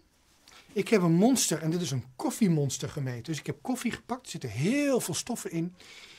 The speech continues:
En via die kolom kan ik al die stoffen van elkaar scheiden. En als ze uit de kolom gekomen zijn, gaan ze daarna naar een U V-spectrometer. En dan meet ik bij, in dit geval vierhonderdtachtig nanometer, de absorptie. En wat je dan ziet, is dat heel veel moleculen daarin absorberen.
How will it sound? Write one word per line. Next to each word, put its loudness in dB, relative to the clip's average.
En 2
via 4
die 0
kolom 2
kan 0
ik 0
al 2
die 0
stoffen -2
van 0
elkaar -6
scheiden. -2
En 0
als 0
ze -2
uit -2
de -10
kolom 2
gekomen -4
zijn, -6
gaan -8
ze -10
daarna -2
naar -6
een -12
U -8
V-spectrometer. -2
En 0
dan 4
meet 4
ik -2
bij, -4
in -6
dit -6
geval -10
vierhonderdtachtig -4
nanometer, -4
de -10
absorptie. -10
En -2
wat 2
je -2
dan -2
ziet, 0
is -6
dat -6
heel 2
veel 0
moleculen 2
daarin -8
absorberen. -2